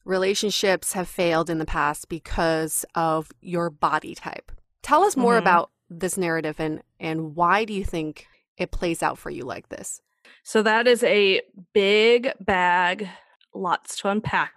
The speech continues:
Speaker 2: on that. I, when I was growing up, my father, you know, I was twelve years old, I remember it vividly. He just unloaded on me some very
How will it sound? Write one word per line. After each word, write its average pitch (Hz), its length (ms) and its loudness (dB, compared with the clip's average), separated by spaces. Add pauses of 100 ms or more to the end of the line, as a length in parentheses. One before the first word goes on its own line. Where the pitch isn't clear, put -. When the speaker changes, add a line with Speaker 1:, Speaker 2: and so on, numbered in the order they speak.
(120)
Speaker 2:
on 131 200 -10
that. 151 400 -4 (420)
I, 302 460 4
when 214 720 0 (320)
I 196 240 4
was 196 200 0
growing 180 420 -6
up, 165 340 0 (500)
my 180 220 -8
father, 180 680 -2 (280)
you 180 120 -12
know, - 60 -12
I - 20 -12
was 165 160 -14
twelve 208 240 0
years 220 180 -4
old, 175 240 -6
I 175 40 -8
remember 170 340 -8
it 190 80 -12
vividly. 165 600 -8 (440)
He 220 200 -6
just 302 240 -6
unloaded 226 680 2
on 226 200 2
me 202 280 -4
some 180 380 -8
very 180 680 -4